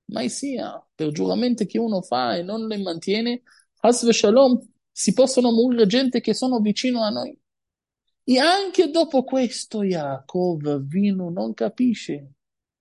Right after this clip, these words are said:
Fino che Akadosh Baruch Hu lo dice, "Cum, vai a Betel, là vai a pagare, perché tu hai fatto un voto quando sei uscito a Betel che darai la decima, vai."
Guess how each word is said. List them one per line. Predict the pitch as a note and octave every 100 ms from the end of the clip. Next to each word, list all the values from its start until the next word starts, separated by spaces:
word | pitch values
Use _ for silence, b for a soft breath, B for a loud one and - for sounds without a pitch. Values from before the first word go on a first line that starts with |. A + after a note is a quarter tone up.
| _ _ _ _
Fino | - B3 C4
che | A#3+ G#3+
Akadosh | - F#3+ A#3 -
Baruch | A3 G#3
Hu | A#3+
lo | A3
dice, | B3 - A#3+ -
"Cum, | - G4 G#4 G4 G3+ - _ _ _ _ -
vai | F#4 G4
a | F#4
Betel, | D#4+ D4 C#4+ D4+ D#4+ C#4 G3+ D3 - _ _ _
là | D#4 G4 F#4+ D#4
vai | D4+ F#4
a | -
pagare, | E4 D4 E4+ F4+ D#4+ C4+ G#3+
perché | G3+ A3+ B3+
tu |
hai | E4 E4+
fatto | E4+ D4+
un | B3
voto | C#4 E4+ E4+ C4 A3
quando | C4+ C4+
sei | C4 D4
uscito | C4 - E4 D4
a | C4+
Betel | C4 B3+ D4+
che | D#4 B3
darai | A#3+ C4 D4
la | C4+
decima, | B3+ D4+ - C#4+ B3 A3
vai." | C4+ E4 D#4 A#3+ D3